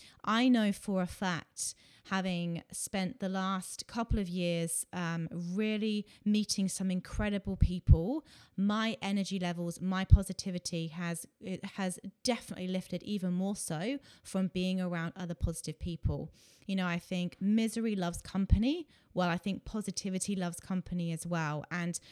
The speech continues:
when you are around people who are all just, you know, trying to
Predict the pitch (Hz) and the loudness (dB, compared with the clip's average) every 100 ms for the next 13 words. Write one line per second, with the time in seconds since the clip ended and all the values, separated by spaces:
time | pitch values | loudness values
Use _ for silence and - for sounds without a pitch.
0 | - 185 208 220 226 214 208 185 180 170 | -10 0 2 2 2 2 0 0 -2 -4
1 | - 185 175 180 - 175 175 - 208 208 | -6 -8 4 8 8 6 -2 -2 0 0
2 | - 180 - - - - - 190 175 170 | -2 -6 -8 -14 -20 -20 -6 -4 -4 -4
3 | - 202 190 - - 185 175 | -6 -4 -2 -4 -4 -2 -2